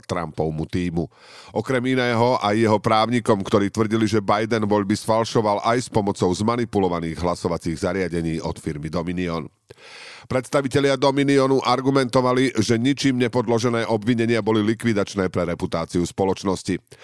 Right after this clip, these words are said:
Preto Fox News zažalovali za ohováranie a požadovali odškodné jedna celá šesť desatím miliardy dolárov. Spočiatku im mnohí nedávali veľké šance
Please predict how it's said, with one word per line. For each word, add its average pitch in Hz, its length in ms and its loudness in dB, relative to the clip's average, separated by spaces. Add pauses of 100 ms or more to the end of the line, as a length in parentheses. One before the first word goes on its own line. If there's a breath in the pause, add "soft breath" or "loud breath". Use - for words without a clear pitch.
(180 loud breath)
Preto 123 320 -2
Fox 147 400 -2
News 135 240 2
zažalovali 117 720 0
za 107 80 0
ohováranie 110 640 2
a 92 160 0
požadovali 101 560 2
odškodné 98 720 0
jedna 107 320 -2
celá 90 240 -2
šesť 113 320 -4
desatím 85 480 -4
miliardy 80 480 -6
dolárov. 85 560 -2 (560 loud breath)
Spočiatku 143 640 0
im 127 160 4
mnohí 123 400 2
nedávali 120 480 2
veľké 110 320 2
šance 113 320 0